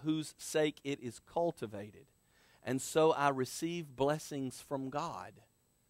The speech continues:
That's putting myself right there in verse seven of Hebrews six.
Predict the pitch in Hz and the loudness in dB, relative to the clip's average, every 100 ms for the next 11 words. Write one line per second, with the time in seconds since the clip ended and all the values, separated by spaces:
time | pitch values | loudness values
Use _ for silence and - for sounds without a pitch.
0 | _ _ - 151 - 208 185 175 160 170 | _ _ -6 -6 8 12 12 10 6 6
1 | 202 - 196 147 139 151 165 196 160 160 | 6 6 8 8 6 8 10 10 8 10
2 | 160 143 - 156 165 170 147 147 156 151 | 10 6 2 6 8 6 6 12 12 10
3 | - - - _ _ _ _ - 190 151 | 0 -10 -14 _ _ _ _ 6 12 12
4 | 123 104 104 _ _ _ _ _ _ _ | 10 0 -6 _ _ _ _ _ _ _
5 | _ - 127 143 123 117 - 110 90 _ | _ -4 2 4 6 2 2 -10 -12 _
6 | - | -20